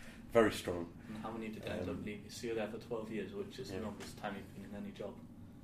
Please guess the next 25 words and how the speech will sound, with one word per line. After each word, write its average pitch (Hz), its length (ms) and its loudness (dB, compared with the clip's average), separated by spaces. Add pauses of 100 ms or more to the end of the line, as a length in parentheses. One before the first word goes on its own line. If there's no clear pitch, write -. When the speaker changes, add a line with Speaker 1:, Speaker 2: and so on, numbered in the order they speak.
Speaker 1:
Uh, 98 200 10
yeah. 104 200 10 (420)
Speaker 2:
How, - 100 -6 (220)
how - 80 0
many 101 200 -2 (180)
people 110 180 -6
did 107 120 -6
it - 120 -10
grow 104 180 -2 (120)
just - 220 -8
in 101 60 -8
the 101 60 -4
Manchester 104 380 -8
branch? 101 440 -6
Speaker 1:
Uh, 95 240 6
Manchester 120 380 0
branch 107 240 0
from 104 140 -4
now 98 100 0
seventeen. 101 560 -2 (260)
Speaker 2:
Oh, 147 60 -4
wow. 120 160 -4 (140)
Did 117 160 -4
you 135 120 0
buy, 123 180 0